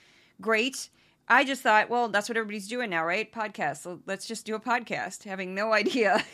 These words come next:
<laughs> that I'd be up till very late hours putting this thing together every week. But anyway, uh, let's just get into it. Last week was, oh man, last week.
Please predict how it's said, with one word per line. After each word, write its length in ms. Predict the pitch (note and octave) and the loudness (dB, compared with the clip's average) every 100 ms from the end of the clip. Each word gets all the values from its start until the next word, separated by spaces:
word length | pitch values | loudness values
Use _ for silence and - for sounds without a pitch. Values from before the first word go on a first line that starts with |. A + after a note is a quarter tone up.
| G#3+ - - A#3+ | -20 -18 -12 -12
<laughs> 460 | C4 E4+ - A3+ | -12 -20 -20 -8
that 140 | G#3+ G#3 | 0 0
I'd 140 | G3+ | 2
be 100 | G#3 | 2
up 200 | G#3 G#3 | 2 0
till 280 | A#3 F#3+ F3 _ _ _ _ _ | -8 -8 -10 _ _ _ _ _
very 300 | C4 F4+ F4+ | 4 8 8
late 260 | D#4+ D4+ D4 | 8 8 10
hours 720 | C#4 B3+ A#3 G3+ G#3 G#3 - | 8 8 4 0 -2 -6 -14
putting 260 | - B3 A3+ | -8 -6 -4
this 160 | A3+ | -4
thing 160 | A#3 G#3+ | -4 -4
together 340 | G3 G3 F#3+ | 0 2 4
every 220 | F3+ F3 | 2 0
week. 220 | E3 D#3 - | -4 -8 -4
But 140 | A3+ A#3+ | 2 4
anyway, 540 | C4+ B3+ F#3 D#3+ F#3+ _ _ _ _ - | 4 4 2 2 -4 _ _ _ _ 2
uh, 180 | A3 A3+ | 4 6
let's 220 | D4+ - | 2 0
just 280 | E4 B3+ A3 | -4 -4 -4
get 260 | B3 C4+ - - | 0 0 0 -8
into 480 | A3 B3+ A#3+ B3+ G3 | -6 -4 -4 -4 0
it. 320 | F#3 G3 - _ _ _ _ _ _ _ _ _ | 0 0 -4 _ _ _ _ _ _ _ _ _
Last 280 | G3+ A#3+ C4+ | 2 2 2
week 200 | C#4 B3 | -8 -6
was, 200 | G3+ F3+ _ _ _ _ _ B2+ - - | -6 -8 _ _ _ _ _ -18 -14 -4
oh 240 | A#3 A#3 | 0 2
man, 380 | F#3 G3 F#3 E3+ | 2 0 2 0
last 300 | F#3 F#3 - | 0 -4 -4
week. 280 | E3+ D3 | -8 -8